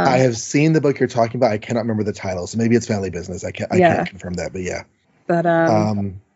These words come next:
Speaker 2: yeah, I, this isn't one I'd pick up and read again.
Speaker 1: No. We will revisit Infestation two way, way, way down the road with the Transformer stuff.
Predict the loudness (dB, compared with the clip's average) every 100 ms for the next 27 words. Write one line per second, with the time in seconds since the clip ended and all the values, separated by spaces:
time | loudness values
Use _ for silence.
0 | _ -2 0 2 2 2 0 0 0 0
1 | 0 0 0 0 2 2 0 -4 -2 -2
2 | -2 -4 -4 -4 -2 -2 0 -2 -4 -12
3 | _ _ 0 2 4 4 2 -2 _ _
4 | _ -4 0 2 2 2 2 0 0 -2
5 | -2 -4 -2 -2 -2 -6 -4 0 2 2
6 | -2 -6 -6 -6 -6 -6 -6 -4 -4 -4
7 | -4 -4 -2 0 4 4 4 2 -2 -2
8 | -2 -2 -2 -2 0 0 0 -4